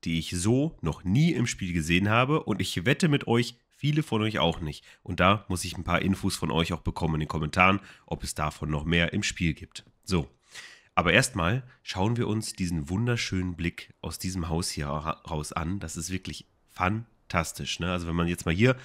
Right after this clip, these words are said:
rüber guckt, wie schön das Ganze aufgebaut ist, in so einem leichten Flair von Bruchtal aus Herr der Ringe,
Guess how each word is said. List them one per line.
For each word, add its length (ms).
rüber 300
guckt, 400
wie 100
schön 300
das 160
Ganze 260
aufgebaut 560
ist, 300
in 180
so 80
einem 120
leichten 840
Flair 640
von 300
Bruchtal 680
aus 240
Herr 80
der 160
Ringe, 320